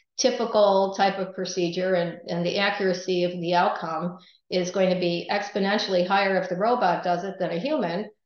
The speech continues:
a person might actually choose the robot. But let's say this, when you're going in for a procedure, you're not going into it because you're looking for something fun to do. You're going in because there's something wrong,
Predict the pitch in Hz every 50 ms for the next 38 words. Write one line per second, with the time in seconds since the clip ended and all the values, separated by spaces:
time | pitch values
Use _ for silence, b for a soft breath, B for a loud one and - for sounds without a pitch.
0 | _ _ - 202 196 - - 277 277 - - 214 208 208 202 202 208 196 202 196
1 | 196 196 - - 214 202 208 202 - - - 285 277 262 262 262 - - 196 202
2 | 233 262 302 - 147 127 123 123 - - - - b b b b b - 247 254
3 | 302 339 359 330 - - 277 254 247 - 285 - - - 160 - - - - _
4 | _ _ _ _ _ - 233 240 262 311 339 339 330 294 269 247 233 240 254 269
5 | - 269 226 202 - 214 190 - - 214 208 220 220 269 277 277 262 254 277 294
6 | 320 311 311 285 269 254 226 214 220 262 - - 233 196 175 175 175 175 - 196
7 | 190 - 196 190 190 190 - - - 202 185 185 185 185 190 196 196 - 208 190
8 | 190 185 175 175 196 180 175 - 175 170 170 - - 175 170 170 - 175 160 -
9 | 254 269 240 - 151 170 208 247 269 269 262 254 233 214 202 220 240 254 240 208
10 | 175 - 208 190 - 202 190 - 208 196 190 185 180 175 175 175 190 190 185 170
11 | - - - -